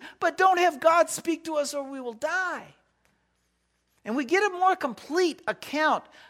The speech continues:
of what was said at Sinai in Deuteronomy chapter five, where Moses is recounting the Ten Commands. He says this in verse twenty-three,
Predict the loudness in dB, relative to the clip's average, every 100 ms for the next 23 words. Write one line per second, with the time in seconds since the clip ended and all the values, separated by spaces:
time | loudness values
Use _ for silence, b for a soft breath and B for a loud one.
0 | b -4 6 6 8 4 0 2 2 2
1 | -2 -2 0 0 0 -2 -4 -8 -8 -4
2 | 0 0 -2 -8 -4 -2 -2 -6 -4 -2
3 | 2 2 2 -4 B B -4 0 4 4
4 | 2 -6 -6 -8 -8 -10 -12 -6 -4 -4
5 | -6 -10 -10 -8 -6 -6 -10 b b -12
6 | -8 -6 -6 -10 -16 -20 -20 _ _ _
7 | _ _ _ _ _ -20 -20 _ _ _
8 | _ -12 -2 0 0 -2 -4 -4 -2 -4
9 | -4 -6 -6 -8 -6 -6